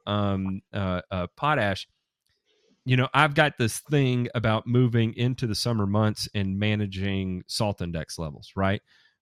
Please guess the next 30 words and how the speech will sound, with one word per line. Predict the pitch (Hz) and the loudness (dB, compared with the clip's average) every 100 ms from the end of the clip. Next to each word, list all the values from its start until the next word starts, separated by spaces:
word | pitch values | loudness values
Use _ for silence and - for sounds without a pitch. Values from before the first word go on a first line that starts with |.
| 101 | -2
Uh, | 98 | -2
because | 92 104 110 - - | 0 2 2 0 2
already | 127 127 120 110 110 | 2 4 2 2 0
I'm | 104 101 | -2 -2
trying | 123 110 | 0 0
to | 98 | 2
grow | 107 110 104 104 | 2 4 4 2
tall | - 110 | 0 0
fescue | - 110 107 101 98 | 2 0 0 0 0
in | 98 90 92 | 0 0 0
ninety | 98 110 104 | 0 0 -2
plus | - 104 92 | -2 -4 -4
degree | - 92 95 | -6 -4 -2
weather | 85 107 113 95 92 | 0 2 4 4 2
for, | 95 - 92 90 90 87 _ _ _ _ | -2 -6 -4 -2 -2 -2 _ _ _ _
uh, | 98 92 87 87 87 87 90 | -6 -4 -2 -2 -2 -2 -4
you | - 98 | -6 -6
know, | 87 87 - - 92 | -6 -8 -14 -16 -14
uh, | 95 | -12
ninety | 101 107 113 | -4 -2 -2
days, | 101 98 101 98 95 | -2 0 0 0 0
a | 90 | -2
hundred | 113 107 | 0 2
days | 101 101 92 | 2 0 -2
a | 82 | -6
year. | 90 123 90 87 - _ _ _ | 0 2 2 -2 -8 _ _ _
And | 101 110 107 104 - _ _ _ _ _ _ - | -2 2 2 -2 -6 _ _ _ _ _ _ 2
I | 143 | 2
don't | 147 147 127 | 4 2 2
wanna | 127 127 120 | 2 2 2